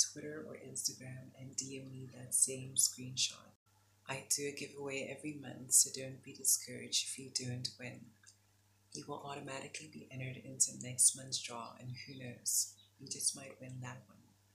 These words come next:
If you'd simply like to support this podcast and see it grow, then please share this episode with a friend, hit follow on whatever platform you're listening from, and tune in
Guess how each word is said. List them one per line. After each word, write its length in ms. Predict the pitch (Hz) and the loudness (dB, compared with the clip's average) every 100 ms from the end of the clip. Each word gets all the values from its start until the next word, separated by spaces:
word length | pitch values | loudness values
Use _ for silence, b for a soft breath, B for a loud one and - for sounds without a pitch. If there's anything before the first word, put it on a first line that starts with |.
| _ _ _ _ | _ _ _ _
If 160 | - - | -16 -14
you'd 220 | 143 - | 2 6
simply 380 | - 156 165 165 | 6 4 -6 -6
like 240 | 135 120 - | -4 0 4
to 240 | - 127 | 4 4
support 520 | 131 - - 135 131 135 | 2 2 -2 -12 -12 -4
this 160 | 131 | 0
podcast 800 | - - 127 - - 127 - - | 0 -4 -10 -10 -10 2 4 4
and 100 | 127 | 4
see 180 | - 139 | 2 2
it 160 | 135 - | -6 -10
grow, 240 | 127 120 - - - b b b b _ - | -10 -10 -14 -20 -20 b b b b _ -16
then 120 | 139 - | -10 -6
please 200 | 160 156 | 2 4
share 240 | - 156 | 4 2
this 160 | 156 - | -2 -4
episode 580 | - - - 143 135 131 | -2 6 8 8 2 -6
with 100 | 131 | -10
a 120 | 131 | -10
friend, 520 | - - 127 127 127 - _ _ - | -10 -8 -8 -8 -10 -16 _ _ -18
hit 220 | - - | -12 -6
follow 520 | - 139 135 135 131 | -4 -4 -6 -10 -10
on 140 | 139 139 | -12 -10
whatever 240 | 135 131 - - | -10 -10 -12 -16
platform 420 | 131 131 - 135 | -14 -12 -10 -10
you're 120 | 135 127 | -10 2
listening 360 | 127 - 131 127 | 4 4 2 -10
from, 140 | 123 110 - - b b b _ - | -10 -12 -14 -20 b b b _ -14
and 140 | 139 135 | -2 2
tune 240 | 151 147 | 2 -2
in 140 | 139 | -12